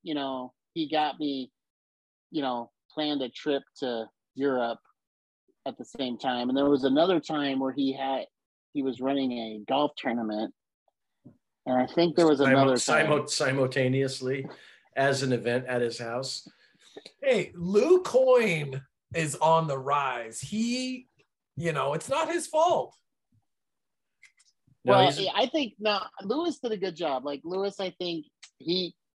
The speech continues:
Speaker 1: really made, uh, Lewis mistake. He pulled a Lewis.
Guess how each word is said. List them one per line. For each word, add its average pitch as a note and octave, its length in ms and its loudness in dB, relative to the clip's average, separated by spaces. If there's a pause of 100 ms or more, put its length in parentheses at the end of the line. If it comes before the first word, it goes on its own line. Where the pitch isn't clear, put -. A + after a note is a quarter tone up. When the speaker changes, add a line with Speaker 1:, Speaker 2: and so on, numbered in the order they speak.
(340)
Speaker 1:
really D#3 360 2
made, C#3+ 300 -2 (340)
uh, A#2+ 320 -6 (1800)
Lewis C#3 400 4
mistake. G#2+ 440 -8
He G#3+ 160 2
pulled C4+ 300 4
a C4+ 40 2
Lewis. G#3 600 0